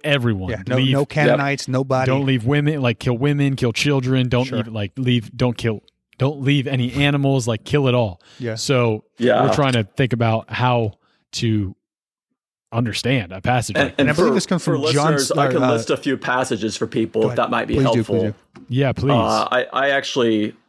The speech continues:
Speaker 3: I have these all over the place. I, I wrote down a few years ago, and I just will read these out loud.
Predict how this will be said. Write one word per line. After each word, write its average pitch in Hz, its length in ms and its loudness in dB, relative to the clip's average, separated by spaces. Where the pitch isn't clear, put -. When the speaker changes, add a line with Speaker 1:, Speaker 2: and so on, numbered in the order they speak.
Speaker 3:
I 117 180 0
have 120 300 -2
these 113 180 0
all 113 220 2
over 113 160 2
the 95 80 -4
place. 101 400 -2
I, 113 140 2
I 113 160 0
wrote 120 340 -2
down 113 260 0
a 104 80 -2
few 110 360 0
years 107 360 0
ago, 110 440 2
and 101 80 -2
I 104 100 0
just 101 240 -6
will 104 160 -2
read 98 180 -2
these 98 160 -2
out 95 220 -2
loud. 101 420 -2